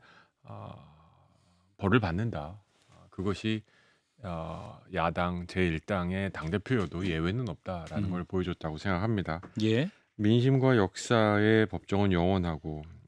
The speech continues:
Speaker 1: 뭐, 상식과 정의에 입각하면 판단할 것이다. 이런 발언 매우 불편합니다.
Speaker 2: 음.
Speaker 1: 그리고 부적절했다고 생각합니다.
Speaker 2: 음.
Speaker 1: 제가 올 때까지 민주당에서 낸 여러 논평들을 다 살펴봤는데 다 이런 논조인데요.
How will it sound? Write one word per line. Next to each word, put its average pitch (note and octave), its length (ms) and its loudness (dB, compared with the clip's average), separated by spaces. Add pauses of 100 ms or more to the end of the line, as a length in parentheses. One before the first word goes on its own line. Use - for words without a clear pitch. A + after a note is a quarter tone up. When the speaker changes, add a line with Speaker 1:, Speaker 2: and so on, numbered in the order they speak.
Speaker 1:
뭐, D#2+ 160 -8
상식과 A#2+ 520 -4
정의에 F2+ 340 2
입각하면 E2+ 720 -6 (500)
판단할 G#2+ 420 -4
것이다. F2+ 420 -6
이런 G2+ 320 -2
발언 E2+ 680 -4
매우 A#2 500 -2 (380)
불편합니다. E2+ 880 -2 (120)
Speaker 2:
음. F#2 300 -8
Speaker 1:
그리고 F2+ 220 -8
부적절했다고 F2 600 -2
생각합니다. D2+ 600 -10 (140)
Speaker 2:
음. E2+ 240 -8
Speaker 1:
제가 A2 160 4
올 G2 160 6
때까지 A2+ 500 4
민주당에서 A2 640 0
낸 F#2+ 540 -2
여러 F2+ 240 -2
논평들을 G#2 720 -4
다 F#2 500 -6
살펴봤는데 G2 680 -2
다 F2+ 180 -4
이런 G2+ 240 -2
논조인데요. F#2 720 -4